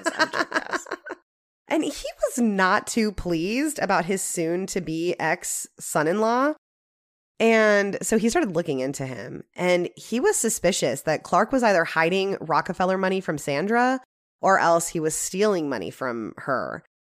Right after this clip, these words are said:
Speaker 2: And so the
Speaker 1: Yeah,
Speaker 2: first thing that
Speaker 1: definitely not.
Speaker 2: William did was look up Clark's mother on Wikipedia because she was the child actress Ann Carter,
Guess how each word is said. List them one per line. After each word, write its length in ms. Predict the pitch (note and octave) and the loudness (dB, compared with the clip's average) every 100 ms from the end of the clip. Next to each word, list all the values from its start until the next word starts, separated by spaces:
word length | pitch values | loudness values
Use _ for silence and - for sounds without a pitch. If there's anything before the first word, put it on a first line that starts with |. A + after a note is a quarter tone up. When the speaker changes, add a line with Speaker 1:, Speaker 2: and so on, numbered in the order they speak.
| _ _ _ - | _ _ _ 0
Speaker 2:
And 160 | F#3+ | 0
so 120 | G3 G#3 | 2 2
the 100 | G3 | 0
Speaker 1:
Yeah, 100 | - | 2
Speaker 2:
first 260 | C4 F4+ | 2 2
thing 100 | - C#4+ | 0 2
that 60 | |
Speaker 1:
definitely 240 | G#3+ G3+ G3 | 2 2 2
not. 80 | F3+ | 0
Speaker 2:
William 80 | |
did 380 | D#3+ B3 A#3+ F#3 | 2 4 4 2
was 260 | E3+ D#3+ E3 | 2 2 0
look 200 | F#3+ A3 | -2 2
up 180 | F#3+ - | 0 0
Clark's 380 | - F#3 - | 0 0 0
mother 440 | E3 D#3 E3 C3 B2 | 0 2 2 2 0
on 180 | D#3 D3 | 0 -2
Wikipedia 640 | D3 D3 D#3+ C3+ G2+ F#2 | -2 -4 -4 -4 -4 -6
because 300 | D3 - D#3+ | -8 -4 -4
she 140 | - | -2
was 160 | D3+ D3 | -2 -2
the 100 | D3 | -4
child 280 | - D3+ D3 | 0 2 2
actress 640 | G#2+ D3+ - D#3 D3 - | 2 0 0 0 0 -4
Ann 300 | - D3 D3 | -4 -4 -2
Carter, 560 | D#3 C#3 C#3+ D#3 D#3+ | -2 0 0 0 0